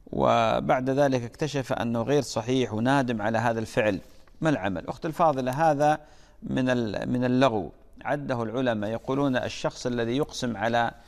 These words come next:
شيء يظنه يعني كذا صدقا فيتبين خلاف ذلك"، هذا من جملة الخطأ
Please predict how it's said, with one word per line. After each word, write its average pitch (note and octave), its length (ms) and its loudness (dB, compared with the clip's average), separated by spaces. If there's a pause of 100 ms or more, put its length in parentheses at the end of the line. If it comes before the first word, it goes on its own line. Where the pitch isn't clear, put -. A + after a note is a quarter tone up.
(220)
شيء B2 400 0
يظنه A#2+ 640 -2
يعني F#2+ 240 -4
كذا G#2+ 360 -2
صدقا - 560 -2 (320)
فيتبين B2+ 640 0
خلاف B2+ 320 2
ذلك"، G#2+ 420 -4
هذا F#3 180 0
من D#3 140 -2
جملة D#3 280 0
الخطأ A#2 480 0